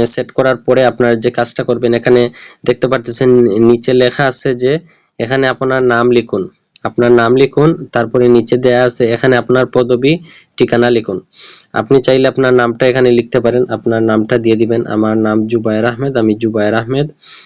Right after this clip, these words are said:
এখানে লিখলাম, জুবায়ের আহমেদ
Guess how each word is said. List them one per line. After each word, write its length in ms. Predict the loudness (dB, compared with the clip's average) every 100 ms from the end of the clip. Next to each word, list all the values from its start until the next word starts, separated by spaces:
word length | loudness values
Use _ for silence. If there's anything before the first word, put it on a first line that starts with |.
| -20 -18 -10
এখানে 420 | -4 -2 -2 -4 -10 _ -20 _ _ _ _ _ _ _ _ _ _ -6
লিখলাম, 600 | -2 -2 0 0 0 -6 _ -8
জুবায়ের 420 | -4 -2 0 0
আহমেদ 300 | -2 -6 -8